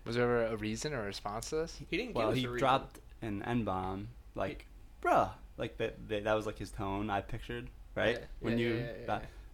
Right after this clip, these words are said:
Speaker 3: like, "Bruh." I'm like, "Wait, what?" And he's like, "Dude, mad people saw it." I'm like, "Yeah, that's the point."
Speaker 2: Yeah,
Speaker 3: I
Speaker 2: and
Speaker 3: think he
Speaker 2: even
Speaker 3: was,
Speaker 2: more
Speaker 3: I
Speaker 2: missed
Speaker 3: think he
Speaker 2: it.
Speaker 3: was trying to say, like, "Enough people saw it, dude. Like, we're, like, that, it worked."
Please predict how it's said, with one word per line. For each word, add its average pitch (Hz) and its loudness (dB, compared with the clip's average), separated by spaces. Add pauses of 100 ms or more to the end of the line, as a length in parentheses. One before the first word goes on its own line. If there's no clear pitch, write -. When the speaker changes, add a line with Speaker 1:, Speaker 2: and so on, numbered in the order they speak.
(220)
Speaker 3:
like, 117 -10
"Bruh." 220 6
I'm 123 2
like, 113 0 (640)
"Wait, 131 -2
what?" 90 -2
And 135 -6
he's 131 0
like, 120 -6
"Dude, 185 0
mad 143 4
people 151 0
saw 147 2
it." 107 0
I'm 101 -2
like, 101 -4 (1040)
"Yeah, 113 2
that's - -4
the 104 -6 (400)
point." 151 -4 (300)
Speaker 2:
Yeah, 123 -6 (160)
Speaker 3:
I - 8
Speaker 2:
and 139 12
Speaker 3:
think 180 10
he - 4
Speaker 2:
even 202 4
Speaker 3:
was, - 6
Speaker 2:
more 139 4
Speaker 3:
I - -2
Speaker 2:
missed 139 8
Speaker 3:
think 180 6
he 202 4
Speaker 2:
it. 202 6
Speaker 3:
was 196 4
trying 190 4
to 143 6
say, 135 6
like, 113 6 (300)
"Enough 123 6
people 120 0
saw 120 6
it, 90 2
dude. 101 2
Like, 101 2
we're, 101 -4 (100)
like, 101 -4
that, - -2
it 104 4
worked." 110 4